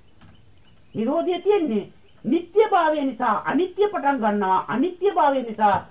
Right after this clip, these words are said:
නිට්ටය පටන් ගන්නවා. දෙක එකට දැක්කාම එයා නිරෝධයටපත් වෙනවා. සැප තුල නිවනක් නැහැ,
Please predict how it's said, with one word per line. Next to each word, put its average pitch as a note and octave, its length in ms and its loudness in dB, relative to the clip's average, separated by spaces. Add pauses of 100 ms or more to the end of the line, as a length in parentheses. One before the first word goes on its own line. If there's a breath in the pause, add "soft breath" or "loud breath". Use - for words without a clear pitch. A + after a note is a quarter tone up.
නිට්ටය C#4 400 -2
පටන් B3+ 340 0
ගන්නවා. F3+ 400 -2 (220 soft breath)
දෙක C4 320 -4 (240)
එකට G#4 400 -2
දැක්කාම B3 560 2
එයා G#3+ 280 0
නිරෝධයටපත් C4 760 -4
වෙනවා. C#3 320 -10 (720 soft breath)
සැප - 180 -2
තුල A4+ 260 2
නිවනක් G#4+ 460 0
නැහැ, - 280 -2